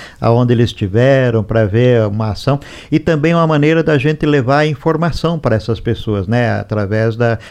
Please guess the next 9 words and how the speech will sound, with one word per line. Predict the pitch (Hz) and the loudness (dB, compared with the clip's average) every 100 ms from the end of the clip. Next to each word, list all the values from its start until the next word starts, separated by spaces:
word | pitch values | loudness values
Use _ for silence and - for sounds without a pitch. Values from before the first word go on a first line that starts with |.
| - | -4
todo, | 139 139 113 | -2 0 -2
todo | - 135 127 | -2 0 2
mês | 127 139 | 2 2
a | 135 | 2
gente | 139 135 | 0 -2
foca | - 135 135 135 | -2 -2 -2 -6
um | 139 | -4
determinado | 139 139 135 135 139 | -2 -2 -4 -4 -4
assunto. | 143 - 120 - | -6 -4 -4 -4